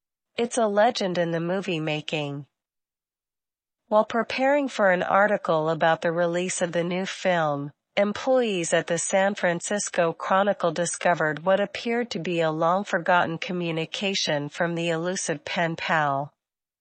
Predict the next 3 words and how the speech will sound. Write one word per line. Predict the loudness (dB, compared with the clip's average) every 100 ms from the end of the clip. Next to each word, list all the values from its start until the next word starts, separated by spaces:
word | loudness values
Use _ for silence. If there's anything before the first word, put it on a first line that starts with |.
| _ _ _ _ _ _ _
Postmarked | 0 2 2 0 2 2 0 -2
in | -2
Eureka, | -2 0 -2 -2 -2 -2 -2